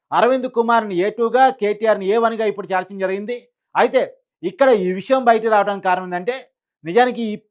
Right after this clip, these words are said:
ఈ ఫిబ్రవరిలో ఈ ఫార్ములా కార్ రేసింగ్, ఆ, టూ జరగాల్సి ఉంది. జరగాల్సి ఉంటే వాళ్ళు రద్దు చేసుకున్నారు. అంటే బీఆర్ఎస్ ప్రభుత్వం పడిపోయింది, రేవంత్ రెడ్డి అధికారంలోకి వచ్చాడు, కాంగ్రెస్ ప్రభుత్వం అధికారంలోకి వచ్చింది, "మేము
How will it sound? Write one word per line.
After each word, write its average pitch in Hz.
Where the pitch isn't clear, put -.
ఈ 196
ఫిబ్రవరిలో 233
ఈ 226
ఫార్ములా 220
కార్ 196
రేసింగ్, 208
ఆ, 180
టూ 262
జరగాల్సి 202
ఉంది. 175
జరగాల్సి 247
ఉంటే 233
వాళ్ళు 208
రద్దు 214
చేసుకున్నారు. 233
అంటే 202
బీఆర్ఎస్ 214
ప్రభుత్వం 214
పడిపోయింది, 208
రేవంత్ 196
రెడ్డి 196
అధికారంలోకి 196
వచ్చాడు, 214
కాంగ్రెస్ 196
ప్రభుత్వం 190
అధికారంలోకి 190
వచ్చింది, 196
"మేము 220